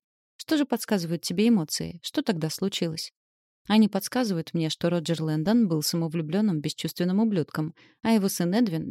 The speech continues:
бессердечным сукиным сыном. Они не имели права так жестоко обойтись с Виолеттой. Дело не в нравах эпохи, дело в самих людях.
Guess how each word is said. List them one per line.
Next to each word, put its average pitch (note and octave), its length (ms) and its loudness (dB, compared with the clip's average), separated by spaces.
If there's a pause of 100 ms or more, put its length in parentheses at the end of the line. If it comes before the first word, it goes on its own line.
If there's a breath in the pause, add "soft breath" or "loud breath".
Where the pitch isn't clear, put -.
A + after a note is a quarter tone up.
бессердечным F3 680 -2
сукиным E3+ 400 -2
сыном. D3+ 380 -4 (260 soft breath)
Они A3+ 240 6
не B3+ 100 10
имели A3 240 6
права D#3 300 -4
так D#3+ 160 -6
жестоко D#3+ 400 -2
обойтись D#3 360 -2
с - 120 -8
Виолеттой. E3 440 -2 (260 soft breath)
Дело F#3+ 260 4
не F3+ 160 4
в D#3+ 80 -2
нравах F3 420 0
эпохи, - 460 -6
дело F3+ 300 2
в - 60 -6
самих F3 360 -2
людях. G#3 420 2